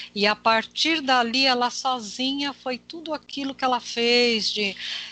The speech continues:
daquela, daquelas plantações, do, do horto, de tudo que ela conseguiu fazer lá. E de tudo isso que eu anotei aqui depois no, no finalzinho,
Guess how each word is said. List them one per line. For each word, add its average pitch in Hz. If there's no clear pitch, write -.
daquela, 175
daquelas 185
plantações, 190
do, 165
do 196
horto, 190
de 196
tudo 285
que -
ela 262
conseguiu 226
fazer 220
lá. 185
E -
de 285
tudo 302
isso 240
que -
eu 180
anotei 190
aqui 202
depois 170
no, 160
no 185
finalzinho, 202